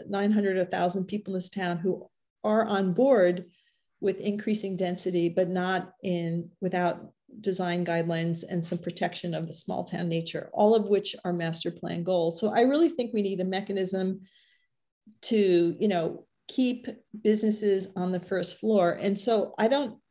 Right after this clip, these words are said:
I just wanna, um, so just, you know, so I, here's my question for Maureen is, if, you know, with your current five hundred, and I understand the five hundred foot thing is to try to keep, um, people from tearing down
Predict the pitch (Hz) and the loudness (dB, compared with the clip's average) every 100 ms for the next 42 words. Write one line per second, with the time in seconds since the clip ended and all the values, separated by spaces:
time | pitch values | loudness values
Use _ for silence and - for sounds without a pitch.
0 | - 220 226 269 - 226 226 208 117 185 | -2 0 0 -2 -4 -2 0 0 0 -2
1 | 185 180 180 - _ _ _ _ _ - | -2 -2 -4 -10 _ _ _ _ _ 0
2 | 277 339 339 - 240 240 220 247 240 226 | 2 2 0 -4 0 2 4 4 4 0
3 | 220 349 311 254 - 240 - 214 220 202 | 2 2 2 0 2 2 2 -2 0 0
4 | 208 302 240 165 - 208 202 - _ _ | 2 2 2 0 0 2 2 -2 _ _
5 | _ _ _ _ _ 226 262 - - - | _ _ _ _ _ 2 2 0 -10 -2
6 | 269 202 214 214 233 254 254 240 226 - | 0 4 2 2 0 0 0 0 -2 -4
7 | 208 196 233 220 220 226 220 240 262 - | -2 0 0 0 0 2 2 4 0 -2
8 | 233 214 208 214 208 202 202 - 226 208 | -2 -2 -2 -2 0 0 -2 -2 0 0
9 | 180 170 180 - 196 190 180 - 220 - | -2 -2 -4 -4 -2 -2 -4 -2 -2 -2
10 | - _ 202 180 175 175 - 226 214 202 | -8 _ -2 -2 -4 -6 -4 -4 -2 -4
11 | 202 175 208 190 185 180 175 165 170 | -4 -4 -4 -2 -2 0 -2 -2 -4